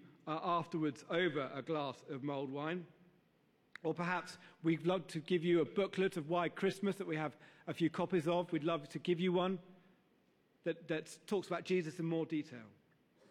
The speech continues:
We'd love to offer you the chance to explore, uh, more about Jesus and the Christian faith by doing the Alpha course.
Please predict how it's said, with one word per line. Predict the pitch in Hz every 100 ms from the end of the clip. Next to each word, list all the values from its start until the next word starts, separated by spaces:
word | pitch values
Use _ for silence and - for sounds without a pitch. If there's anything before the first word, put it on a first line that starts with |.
| _ _ - _ _ _ _ _ _ _ _ _ _
We'd | 185
love | 185 202 208
to | 208 208
offer | 190 190
you | 185 180
the |
chance | 175 - 180 160 170
to |
explore, | 170 - 180 180 175 160 - - - _ _
uh, | 165 165
more | 165 185
about | 170 165 165
Jesus | 180 190 202 -
and | 175
the |
Christian | 180 180 175
faith | 190 180
by | 190
doing | 180 185
the | 185
Alpha | 196 196 202
course. | 151 123